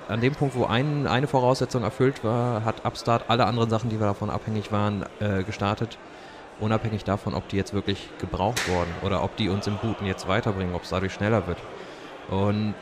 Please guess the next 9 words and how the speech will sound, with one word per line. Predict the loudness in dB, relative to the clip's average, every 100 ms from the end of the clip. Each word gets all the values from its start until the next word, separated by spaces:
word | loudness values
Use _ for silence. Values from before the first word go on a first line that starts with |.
| 0
da | 2 2
ist | 0 0
halt | 0 0 -2
Systemd | 0 0 0 -2 2
noch, | 0 0 -4
äh, | -2 0 0 -2
ja, | -4 -4 -2
wesentlich | -2 0 -2
intelligenter. | -2 -4 -2 0 0 0 0 0